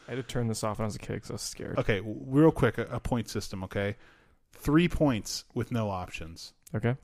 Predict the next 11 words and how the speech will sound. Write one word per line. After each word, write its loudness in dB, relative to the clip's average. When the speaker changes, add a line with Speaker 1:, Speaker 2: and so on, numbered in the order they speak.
Speaker 2:
One -2
point -8
with -6
options, -16
'cause -6
with -2
options -4
it's -12
easy. -16
Speaker 1:
Yeah. 0
Speaker 2:
Okay. -10